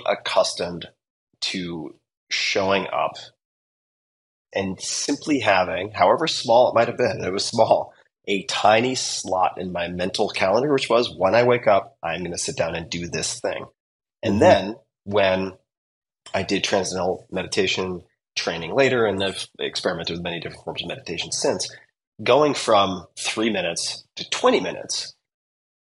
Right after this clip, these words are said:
Speaker 1: was a dilation of the amount of time required, but it wasn't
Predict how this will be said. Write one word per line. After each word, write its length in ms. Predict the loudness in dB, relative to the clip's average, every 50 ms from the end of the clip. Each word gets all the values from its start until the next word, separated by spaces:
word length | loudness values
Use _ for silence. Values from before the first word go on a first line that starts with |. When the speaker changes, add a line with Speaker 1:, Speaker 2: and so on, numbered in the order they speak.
| _ _ _
Speaker 1:
was 720 | 2 6 8 8 8 6 4 0 -4 -6 -8 -10 -14 -20 _ _ _ _ _ _ _ _ _ _ _ _ -2
a 220 | 0 0 -2 2
dilation 680 | 4 4 6 6 4 4 2 2 2 0 0 0 -2 -2
of 100 | -2 -4
the 100 | -6 -6
amount 200 | -6 -4 -6 -6
of 120 | -6 -8 -6
time 300 | -6 -2 -2 -2 0 -2
required, 520 | -2 -2 0 0 0 0 0 -2 -8 -6 -2
but 100 | -2 -2
it 100 | -2 -2
wasn't 680 | -6 -6 0 4 6 6 6 4 2 0 -2 -2 -4